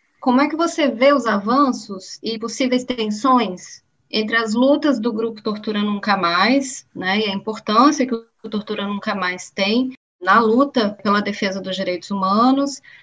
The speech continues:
E como é que você vê, então, esses, é, avanços e tensões entre o Tortura Nunca Mais e as lutas de outros grupos de direitos humanos e de outros movimentos sociais?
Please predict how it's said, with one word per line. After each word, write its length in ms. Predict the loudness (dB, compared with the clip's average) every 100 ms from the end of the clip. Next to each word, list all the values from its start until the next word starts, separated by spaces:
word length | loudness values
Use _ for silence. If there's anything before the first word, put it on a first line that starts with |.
| _
E 100 | 0
como 160 | 4 6
é 80 | 6
que 60 |
você 260 | 4 2 2
vê, 140 | 2
então, 380 | 2 2 4 4
esses, 480 | 2 -2 -4 -4 -14 -6
é, 280 | -2 0 0
avanços 520 | 2 4 4 2 -2
e 60 |
tensões 640 | -4 -4 -4 0 2 2 2
entre 480 | 2 2 2 0 0
o 140 | -2
Tortura 340 | 0 0 0 -2
Nunca 220 | -2 -2
Mais 380 | 2 4 4 4
e 40 |
as 160 | 4 4
lutas 380 | 2 0 -4
de 80 | 2
outros 380 | 4 4 2 -2
grupos 440 | 0 -2 0 -2
de 120 | -2 -2
direitos 420 | -2 -2 -4 -6
humanos 500 | -2 2 2 2 0
e 60 |
de 140 | -2 -2
outros 260 | -2 -4
movimentos 540 | -6 -8 -8 -8 -8 -10
sociais? 800 | -14 -8 -2 0 -2 -8 -18 -20